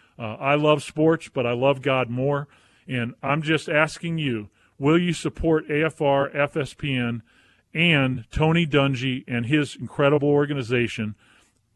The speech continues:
by going to Faith and Football Live and be,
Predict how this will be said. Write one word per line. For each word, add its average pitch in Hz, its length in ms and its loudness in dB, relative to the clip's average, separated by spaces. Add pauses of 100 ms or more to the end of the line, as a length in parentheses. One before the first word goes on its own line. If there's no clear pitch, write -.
(160)
by 120 200 0 (760)
going 175 380 4
to 139 160 -6
Faith 160 340 0
and 143 100 -8
Football 143 440 0
Live 117 520 -2
and 117 160 -6
be, 123 180 -4